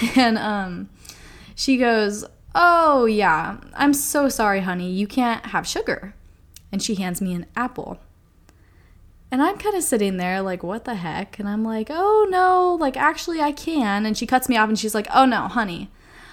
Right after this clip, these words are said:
I'm doing what's best for you and your diabetes, and you and I both know you can't have the cookie. I'm so sorry."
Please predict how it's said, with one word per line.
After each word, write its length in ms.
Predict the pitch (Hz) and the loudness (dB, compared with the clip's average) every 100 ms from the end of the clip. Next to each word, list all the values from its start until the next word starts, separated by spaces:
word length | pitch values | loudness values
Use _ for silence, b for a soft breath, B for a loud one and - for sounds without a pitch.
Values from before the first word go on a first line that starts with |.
| B B - | B B 4
I'm 180 | 214 277 | 6 6
doing 220 | 339 370 | 6 4
what's 180 | 320 262 | 4 2
best 280 | 185 196 - | 0 0 0
for 60 | |
you 140 | 240 214 | 0 0
and 80 | 202 | 0
your 100 | 190 | 0
diabetes, 640 | 180 175 170 170 170 185 | 0 0 -2 -2 0 -2
and 240 | - 196 190 | -4 -4 -2
you 100 | 226 | 0
and 120 | 302 | 2
I 100 | 339 | 2
both 320 | 269 311 359 | 2 2 2
know 200 | 370 359 | 2 4
you 220 | 254 233 | 4 2
can't 240 | 262 302 285 | 0 0 0
have 160 | 285 | -2
the 100 | 294 | -4
cookie. 420 | 285 330 330 240 | -4 -4 -4 -2
I'm 140 | 190 208 | -2 -4
so 200 | - 269 | -2 -4
sorry." 640 | 262 277 247 185 160 190 | -2 0 0 -2 -6 -12